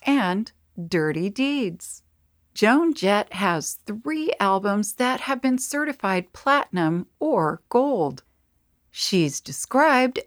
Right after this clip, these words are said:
as the queen of rock and roll and was inducted into the Rock and Roll Hall of Fame in two thousand fifteen.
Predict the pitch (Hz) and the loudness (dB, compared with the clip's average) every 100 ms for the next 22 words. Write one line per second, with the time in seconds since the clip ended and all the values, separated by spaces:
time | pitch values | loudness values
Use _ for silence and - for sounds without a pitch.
0 | - 294 320 320 311 330 - - 349 359 | -2 0 2 0 -2 -6 -8 -4 0 2
1 | 220 196 - - 226 175 165 175 202 202 | 2 2 -2 -2 0 4 4 4 0 0
2 | 208 254 196 147 147 _ - - - - | 4 4 4 0 -4 _ -20 -20 -20 -2
3 | 269 240 208 - - 185 202 240 254 262 | 0 2 0 -4 -8 0 2 2 2 0
4 | 262 294 - 180 160 - - 190 - 170 | 2 0 0 0 0 0 0 0 0 0
5 | 151 139 226 311 226 190 165 165 160 165 | 0 4 4 4 0 0 2 4 4 2
6 | - - 330 311 180 - 170 160 165 175 | -2 -2 2 2 0 0 0 2 2 -2
7 | - - 262 262 262 285 _ - - 170 | -4 2 4 4 4 0 _ -10 0 0
8 | 156 156 147 147 180 180 - 226 226 - | 2 0 0 0 0 -2 0 -2 -2 0
9 | 247 277 262 160 | 2 4 2 0